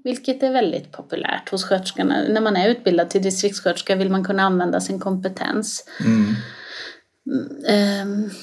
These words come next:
Speaker 1: men jag kan också uppleva att, eh, patient,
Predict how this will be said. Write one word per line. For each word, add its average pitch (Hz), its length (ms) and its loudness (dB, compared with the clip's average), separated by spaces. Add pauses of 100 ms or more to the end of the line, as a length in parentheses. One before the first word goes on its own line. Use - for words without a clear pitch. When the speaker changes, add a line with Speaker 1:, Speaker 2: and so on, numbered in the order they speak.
(1400)
Speaker 1:
men 226 240 6
jag 226 180 2
kan 247 140 2
också 233 280 0
uppleva 208 600 2
att, 208 500 -4
eh, 196 560 2 (140)
patient, 214 880 0